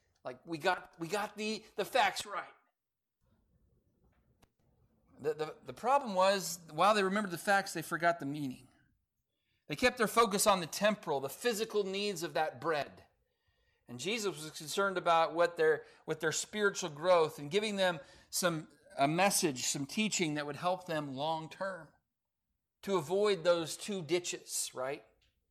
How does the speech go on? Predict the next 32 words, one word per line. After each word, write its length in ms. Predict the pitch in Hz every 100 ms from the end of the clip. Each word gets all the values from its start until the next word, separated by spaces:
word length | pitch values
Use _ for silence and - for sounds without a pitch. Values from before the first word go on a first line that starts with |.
| _ _ _ _ _ _ _ _ _ _ _ _ _ _
Many 120 | 135
times, 420 | 147 170 160 147 131
if 140 | -
we're 80 | 151
not 180 | 147 139
careful, 380 | 170 160 151
we 120 | 143 175
can 180 | 156
focus 540 | 147 170 165 156 - 147
and 320 | 127 127 131 123
worry 380 | 160 170 156
about 360 | 131 135 127 -
temporal 420 | - 156 - 127
things 560 | - 147 131 123 117 -
that 220 | 123 120
aren't 260 | 120 131 135
important, 480 | 131 - 131 127 107 _
things 260 | 135 151 135
that 100 | 135
are 80 |
temporal, 560 | 131 156 156 - 110 101 _ _ _ _ _
that 100 | -
are 160 | 127 123 -
physical. 460 | 156 139 135 - - _ _ _ _ _ _ _ _ _ _ _
We 100 | 123
worry 320 | 120 139 156 151
about 240 | 135 139
our 100 | 135
health. 600 | 135 151 127 - - - _ _ _ _ _
We 80 | 123
worry 260 | 139 151
about, 380 | 139 143 135